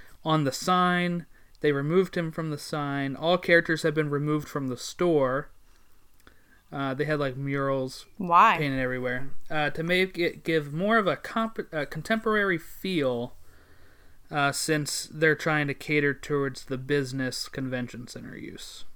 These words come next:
Speaker 2: Oh. So are they still keeping it called Panchitos?
Speaker 1: Yeah, yep, they just got rid of all the nice murals of the Three Caballeros.
Speaker 2: That sucks. I mean,
Speaker 1: Yeah.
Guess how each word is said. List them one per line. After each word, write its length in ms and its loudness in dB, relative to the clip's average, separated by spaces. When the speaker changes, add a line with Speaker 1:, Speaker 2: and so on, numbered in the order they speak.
Speaker 2:
Oh. 460 0
So 200 12
are 40 12
they 120 12
still 240 8
keeping 400 10
it 160 6
called 320 12
Panchitos? 760 12
Speaker 1:
Yeah, 240 8
yep, 180 2
they 100 2
just 160 -2
got 160 4
rid 120 4
of 100 2
all 180 4
the 100 0
nice 380 -4
murals 760 -2
of 320 -8
the 200 -4
Three 260 -6
Caballeros. 560 -6
Speaker 2:
That 180 4
sucks. 440 2
I 80 6
mean, 260 8
Speaker 1:
Yeah. 200 6